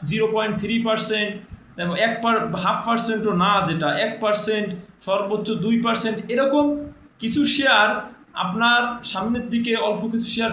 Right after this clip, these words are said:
প্লাস রেখে আপনি সূচককে পজিটিভ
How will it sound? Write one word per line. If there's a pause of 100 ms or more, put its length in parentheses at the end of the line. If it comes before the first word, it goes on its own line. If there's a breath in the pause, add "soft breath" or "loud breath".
প্লাস
রেখে (240)
আপনি
সূচককে
পজিটিভ